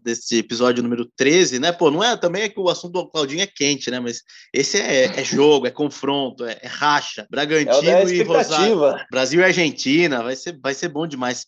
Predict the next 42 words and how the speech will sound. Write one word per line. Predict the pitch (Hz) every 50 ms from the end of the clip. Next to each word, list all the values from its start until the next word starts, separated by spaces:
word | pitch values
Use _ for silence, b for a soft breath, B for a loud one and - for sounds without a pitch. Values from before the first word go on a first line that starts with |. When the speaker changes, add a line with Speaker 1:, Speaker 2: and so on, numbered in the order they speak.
| _ _
Speaker 1:
Rosário | - 139 127 156 160 156 -
Central | 170 151 143 - 147 151
e | 151
Bragantino, | 143 143 143 143 147 139 131 - - 185 220 226 220 214 220 _
na | 131 127 131
Argentina, | 135 131 131 135 131 131 - - 170 175 175 180 185 - _ -
nesta | 127 127 - 139 127
terça-feira, | - 139 135 135 - 127 - - 139 139 135
então, | 131 127 135 131 131
às | 127
sete | - - 143 143 139 -
e |
quinze | - 143 139 135 135
da | 139 135 131
noite. | 139 151 175 190 196 190 - - 196 - -
É, | 110 113 117 113 113 113 113 110 110 113
o | 113
Bragantino | 117 131 131 127 127 123 123 - 131 131
aí | 127 120
com | - 127
os | 110 -
titulares | - 127 - 127 120 120 120 117 107 - - - - - 110 - _
poupados, | - 113 - _ 156 170 202 214 202 165 127 120 117
né? | 123 143 139
Teoricamente, | - 120 120 117 - 113 117 117 113 - - 110
um | 107 101 _ _ _ _ 123 120 120 _ -
pouco | 113 110 _ 107 110 - _
descan-, | 117 113 113 - 104 101 101
mais | 110 113 110 107 107
descansados. | 117 113 - - 104 104 107 - - 139 147 156 160 156 156 165 165 - - b b b b b b b b b -
E, | 120 123 127 135 147 170
e | 220
aí, | 226 175 151
o | 147
que, | - - 175
que | - -
vocês | 214 202 170 - 131
acham? | 135 143 170 185 - - 165 139
Dá | 147 151
pra, | - 151 147 131
dá | 123 131 139
pra | - 143 143 135 127 123 117 113 107 107